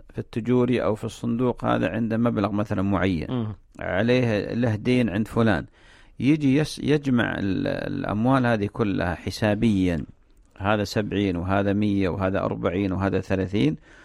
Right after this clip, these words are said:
Speaker 1: ويقسمها على أربعين ويخرج زكاتها.
Speaker 2: صحيح.
Speaker 1: آه، ولو أنه قبض بالأمس مبلغاً مالياً، راتب ولا شيء، يجوز يطلع منه.
Speaker 2: مم.
Speaker 1: أقول هذا الكلام ليش؟ بعض الناس يعتقد بأن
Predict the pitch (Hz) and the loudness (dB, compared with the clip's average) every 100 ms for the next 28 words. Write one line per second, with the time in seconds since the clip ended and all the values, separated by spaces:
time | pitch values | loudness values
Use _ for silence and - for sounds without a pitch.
0 | - - - - 104 135 - - 113 - | -20 -20 -8 -2 0 0 -2 -4 -4 -4
1 | - 120 113 95 90 98 - 98 92 92 | -4 -2 0 -2 -2 -2 -2 -4 -4 -4
2 | 117 151 170 - 175 156 170 196 151 90 | -4 -4 -6 -4 -4 -4 -2 0 0 -2
3 | 90 - 98 90 87 - - - 92 98 | -8 -8 -14 -14 -16 -20 -12 -4 -2 0
4 | 113 131 135 147 139 139 - 151 135 123 | 2 2 2 2 0 -2 2 2 2 2
5 | 104 113 135 127 101 - - - _ - | 2 2 2 2 0 -2 -10 -18 _ -4
6 | - 120 120 98 90 95 - _ _ _ | 2 2 4 2 0 -2 -4 _ _ _
7 | - 95 98 98 110 98 80 - 101 107 | -6 0 2 4 4 4 2 0 4 4
8 | 95 90 - 87 90 - 123 - 139 185 | 4 0 0 0 0 -2 -4 -2 0 2
9 | 190 170 175 160 139 151 127 95 - 127 | 2 0 0 2 2 0 0 -4 -4 -4
10 | 113 - - - 170 165 147 - 135 123 | -4 -6 -2 2 4 4 2 0 0 0
11 | 104 101 - 131 147 151 147 - 123 123 | 0 -2 -2 -2 2 4 2 0 -4 -4
12 | 127 120 110 98 110 107 | -6 -6 -6 -4 -4 -4